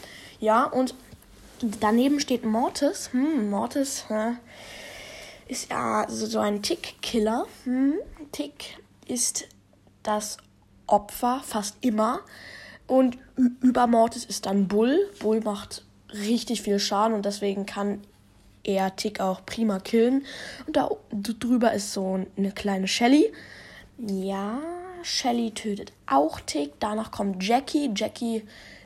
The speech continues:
ist auch ein übelst starker Brawler, tötet auch Tick. Da oben ist so ein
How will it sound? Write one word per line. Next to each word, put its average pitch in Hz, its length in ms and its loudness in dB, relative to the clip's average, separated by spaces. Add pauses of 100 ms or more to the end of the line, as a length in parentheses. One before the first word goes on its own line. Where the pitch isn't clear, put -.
ist 214 380 -2 (600)
auch 226 220 4
ein 233 180 2
übelst 240 340 2
starker 214 340 -4
Brawler, 208 580 0 (120)
tötet 202 340 -8 (220)
auch 285 300 2
Tick. 285 280 -2 (380)
Da - 140 2
oben 269 160 4
ist 277 100 -2
so - 80 -2
ein 247 220 0